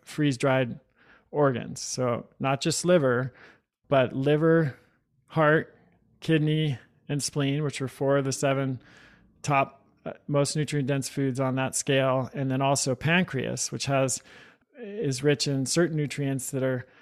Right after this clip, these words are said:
um, not present in other organs. And these are sourced from a hundred percent grass-fed, grass-finished, free-range New Zealand cattle that are never given hor-, uh, hormones or antibiotics.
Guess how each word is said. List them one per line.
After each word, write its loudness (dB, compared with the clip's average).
um, -2
not 0
present 0
in -2
other 0
organs. -4
And 0
these 2
are 4
sourced 2
from -2
a 0
hundred 2
percent -2
grass-fed, 2
grass-finished, 0
free-range 0
New 0
Zealand -2
cattle 0
that -2
are 0
never 0
given 0
hor-, -2
uh, -2
hormones -2
or -6
antibiotics. 0